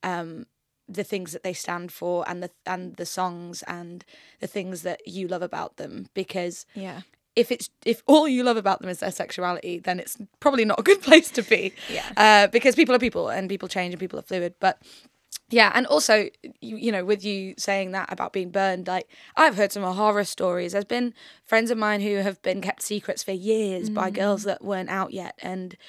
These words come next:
Speaker 1: they've been, you know, th-, treated in, in terrible, terrible ways, um, by people who basically were not ready to be out. They were not, you know, emotionally mature enough to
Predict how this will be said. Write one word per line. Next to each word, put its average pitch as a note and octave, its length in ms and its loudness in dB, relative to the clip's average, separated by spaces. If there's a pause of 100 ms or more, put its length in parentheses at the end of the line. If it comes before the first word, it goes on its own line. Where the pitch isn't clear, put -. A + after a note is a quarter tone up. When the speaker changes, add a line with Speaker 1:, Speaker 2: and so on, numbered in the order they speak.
(280)
Speaker 1:
they've G#3 220 0
been, F#3+ 440 -2
you G3+ 140 -4
know, F3+ 240 -6 (1000)
th-, G#3+ 120 -10 (180)
treated A3 380 0
in, G3 280 -2
in G3 200 -6
terrible, A#3 540 2
terrible G#3 400 2
ways, E3+ 560 -8
um, F#3 480 -2
by F#3 500 0
people F#3 440 -4
who F3 440 -4 (240)
basically G#3 440 0
were F3+ 100 -6
not G3 200 -4
ready F#3+ 440 -4 (260)
to G3 140 -8
be F#3 180 -12
out. F3 300 -2
They F3+ 100 -4
were F3 140 -10
not, F3+ 260 -8 (160)
you F#3+ 240 -8
know, E3+ 220 -10 (220)
emotionally F3+ 880 -6
mature F#3 520 -4
enough F3 440 -8
to F3+ 320 -6